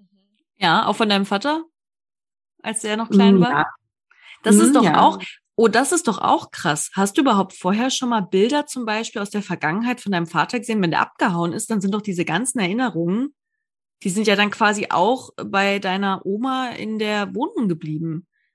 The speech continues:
Speaker 1: Das heißt, da sozusagen ist wie so ein
Speaker 2: Ja.
Speaker 1: Cut. Du weißt quasi gar nicht, wer oder was dein Vater war, f-, bevor er dann irgendwie Mitte dreißig war.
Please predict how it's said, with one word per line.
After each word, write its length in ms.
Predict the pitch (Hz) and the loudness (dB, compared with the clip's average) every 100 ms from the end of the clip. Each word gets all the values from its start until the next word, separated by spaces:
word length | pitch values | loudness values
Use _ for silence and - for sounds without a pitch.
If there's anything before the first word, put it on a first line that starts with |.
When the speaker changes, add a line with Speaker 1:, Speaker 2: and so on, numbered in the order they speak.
| _ _ _ | _ _ _
Speaker 1:
Das 120 | 185 | -2
heißt, 240 | 208 208 | 0 0
da 220 | 220 202 - | 0 -2 -2
sozusagen 500 | 214 - 208 208 214 | -8 -6 0 0 0
ist 140 | - | 0
wie 60 | 240 | 0
so 60 | 254 | 2
ein 80 | 214 | 0
Speaker 2:
Ja. 60 | |
Speaker 1:
Cut. 300 | - 240 247 | 0 -2 0
Du 80 | 196 | -2
weißt 300 | 180 220 - | 0 0 -4
quasi 260 | - 208 208 | -6 -4 -2
gar 160 | 190 202 | -2 -2
nicht, 220 | 214 - | -4 -10
wer 460 | 202 196 202 208 202 | -16 -4 -2 0 0
oder 160 | 190 | -2
was 160 | 185 208 | -2 -4
dein 180 | 202 196 | -6 -4
Vater 380 | 202 196 196 | -2 -2 -4
war, 120 | 180 185 | -6 -8
f-, 180 | - - | -10 -12
bevor 320 | 196 - 202 | -12 -6 -6
er 140 | - | -4
dann 180 | - 180 | -8 -8
irgendwie 220 | - 180 | -6 -4
Mitte 200 | 180 170 160 | -4 -6 -10
dreißig 460 | - 160 170 160 | -8 -6 -6 -10
war. 260 | - 165 | -8 -8